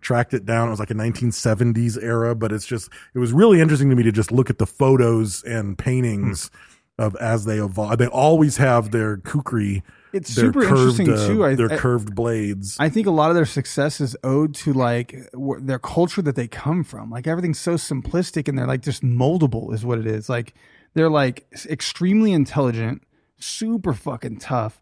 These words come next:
Speaker 1: Yeah.
Speaker 3: And they just, like, like, I was watching, uh, I watched a bunch of documentaries on it, but on one of them, when they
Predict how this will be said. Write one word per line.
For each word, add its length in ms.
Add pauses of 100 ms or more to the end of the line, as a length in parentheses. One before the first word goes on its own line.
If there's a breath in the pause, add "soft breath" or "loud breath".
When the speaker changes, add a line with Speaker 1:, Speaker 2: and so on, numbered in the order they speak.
(140 soft breath)
Speaker 1:
Yeah. 300
Speaker 3:
And 160
they 100
just, 560
like, 280 (100)
like, 180
I 60
was 160
watching, 420
uh, 280
I 60
watched 260
a 20
bunch 160
of 60
documentaries 360
on 120
it, 20
but 100
on 160
one 120
of 80
them, 100
when 100
they 140